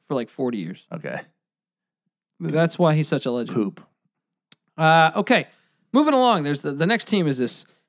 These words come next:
Speaker 1: team you might have heard of called the, uh, the Oklahoma Sooners. But before I dive into the Oklahoma Sooners, I want you to know that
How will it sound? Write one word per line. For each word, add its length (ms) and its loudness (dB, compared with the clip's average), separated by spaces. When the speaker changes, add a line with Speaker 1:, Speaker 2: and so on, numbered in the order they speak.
Speaker 1:
team 140 0
you 60 0
might 180 -2
have 80 -8
heard 160 0
of 140 -6
called 240 -2
the, 220 -2
uh, 180 -8
the 120 2
Oklahoma 440 0
Sooners. 640 2
But 120 -8
before 400 2
I 60 -2
dive 280 -4
into 260 -2
the 140 -8
Oklahoma 380 -12
Sooners, 380 -10
I 360 2
want 300 -8
you 100 2
to 80 0
know 440 2
that 320 -2